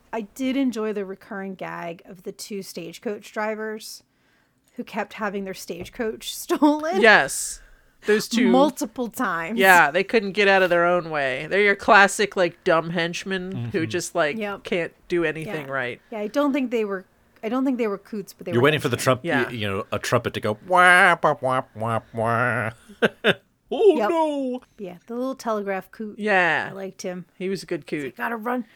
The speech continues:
Speaker 1: gotta run with his telegram.
Speaker 2: Yeah.
Speaker 1: Gotta get it to the people."
Speaker 2: I can't remember what message he was.
Speaker 1: I think it was the message about, with the intel on, um,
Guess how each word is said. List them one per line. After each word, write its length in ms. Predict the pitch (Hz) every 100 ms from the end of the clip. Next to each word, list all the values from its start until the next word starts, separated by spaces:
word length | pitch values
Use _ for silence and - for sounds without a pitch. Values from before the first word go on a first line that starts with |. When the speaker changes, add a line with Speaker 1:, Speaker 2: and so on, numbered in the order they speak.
| _ _ -
Speaker 1:
gotta 160 | 233
run 260 | 220 254 247
with 160 | 254 214
his 160 | 262
telegram. 720 | - 277 277 262 285 277 269
Speaker 2:
Yeah. 440 | 247 233 220 196 165
Speaker 1:
Gotta 100 | 131
get 140 | 294
it 120 | 302
to 120 | - 302
the 100 | 320
people." 460 | 370 349 330 320
Speaker 2:
I 80 | 175
can't 280 | - 311 349
remember 360 | 262 240 269 208
what 280 | 180 190 -
message 460 | 175 185 190 160 -
he 140 | 143
was. 400 | 127 131 - - _ _ _ -
Speaker 1:
I 40 |
think 120 | 247 254
it 20 |
was 140 | 254
the 80 | 240
message 480 | 220 214 240 208 - -
about, 720 | 214 - 196 196 196 190 - _ _ _ _ _ -
with 200 | 233 254
the 60 | -
intel 640 | 220 214 - 220 190 185
on, 400 | 190 190 185 185
um, 520 | 180 175 175 175 170